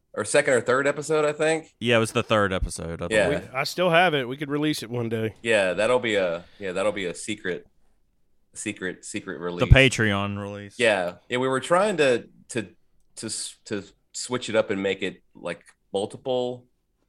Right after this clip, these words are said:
Speaker 1: dep-, uh, like, different degrees of, like, podcast, what we talk about, either, like, movies or music.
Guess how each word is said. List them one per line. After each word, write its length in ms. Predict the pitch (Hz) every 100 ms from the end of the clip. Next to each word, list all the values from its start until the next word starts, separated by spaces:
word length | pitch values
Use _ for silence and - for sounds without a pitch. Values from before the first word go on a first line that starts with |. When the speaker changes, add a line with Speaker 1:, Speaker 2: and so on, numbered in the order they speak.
| _ _ _
Speaker 1:
dep-, 220 | 107 - -
uh, 280 | 92 82 80 -
like, 200 | 82 - _ _ _
different 440 | 107 104 101 92 -
degrees 480 | 98 80 92 95 92
of, 100 | 90
like, 160 | 82
podcast, 420 | 90 90 95 87 90
what 140 | 87
we 80 | 87
talk 220 | 90 85
about, 180 | 82 85
either, 160 | 82
like, 160 | 78 78
movies 420 | 139 143 123 113
or 60 | 95
music. 480 | 95 113 104 107